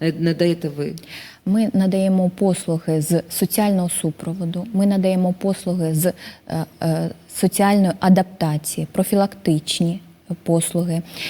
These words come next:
Speaker 2: і проводимо інформаційні кампанії і вуличні акції. Ось, наприклад, е, тринадцятого числа у, на Європейській площі ми з, м,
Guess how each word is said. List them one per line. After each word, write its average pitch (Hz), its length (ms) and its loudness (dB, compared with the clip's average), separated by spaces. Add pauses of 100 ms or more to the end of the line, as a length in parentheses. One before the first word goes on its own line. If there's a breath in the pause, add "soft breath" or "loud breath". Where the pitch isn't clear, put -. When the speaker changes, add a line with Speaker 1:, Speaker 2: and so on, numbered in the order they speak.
(180 loud breath)
Speaker 2:
і 220 260 6 (140)
проводимо 185 720 2
інформаційні 185 720 2
кампанії 208 600 2
і 175 60 0
вуличні 160 560 0
акції. - 540 -6 (420 loud breath)
Ось, 202 300 0
наприклад, 185 580 2 (120)
е, 156 520 4
тринадцятого 165 840 0
числа 170 640 -2 (100)
у, - 80 0 (840)
на 175 100 4
Європейській 175 600 2
площі 202 560 0 (360 loud breath)
ми 190 200 6
з, 165 40 4
м, 160 760 2